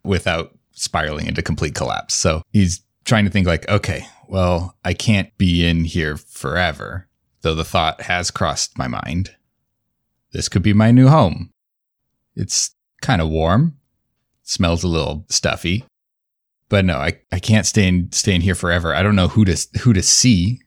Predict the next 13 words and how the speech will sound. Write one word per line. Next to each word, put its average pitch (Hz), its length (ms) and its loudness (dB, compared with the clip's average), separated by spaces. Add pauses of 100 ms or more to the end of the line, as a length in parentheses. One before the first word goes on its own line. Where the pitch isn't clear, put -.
Trying 151 200 0
to 127 60 -2
decide 110 400 2
where, 107 320 2
where 107 280 0
to - 120 -2
go 90 300 2
just - 440 -2 (160)
ended 92 220 2
up 87 180 0
with, 85 240 -2
well, 101 380 0 (540)
home 90 520 0